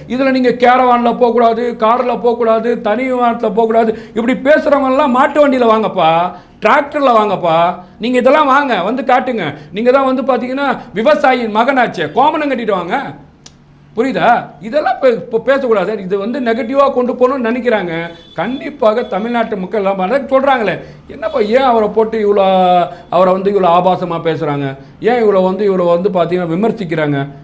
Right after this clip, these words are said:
இது பயத்தின் உச்சம். அ-, அதனால தமிழ்நாட்டு மக்கள் இதெல்லாம் பார்க்குறாங்க. ரெண்டாயிரத்தி இருபத்தாறுல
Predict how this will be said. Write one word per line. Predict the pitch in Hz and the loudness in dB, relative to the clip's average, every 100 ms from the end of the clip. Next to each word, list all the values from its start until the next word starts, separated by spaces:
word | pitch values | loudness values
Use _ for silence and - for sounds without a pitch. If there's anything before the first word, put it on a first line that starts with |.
| - | -8
இது | 277 277 | -6 -4
பயத்தின் | 226 247 311 - 302 | 2 4 4 0 -2
உச்சம். | 269 214 277 269 269 - - - - - | -2 0 2 2 2 -4 -16 -20 -20 -16
அ-, | 180 208 | -4 -2
அதனால | 226 233 254 262 311 719 277 | 0 0 0 0 2 2 2
தமிழ்நாட்டு | 277 302 247 | -2 -2 -4
மக்கள் | 254 240 254 | -4 -4 -2
இதெல்லாம் | 226 269 240 | 0 0 2
பார்க்குறாங்க. | 240 233 196 214 - - - | 2 2 -2 -4 -8 -12 -6
ரெண்டாயிரத்தி | 196 254 339 269 220 233 | -2 2 2 2 0 0
இருபத்தாறுல | 226 233 208 247 | 2 2 2 2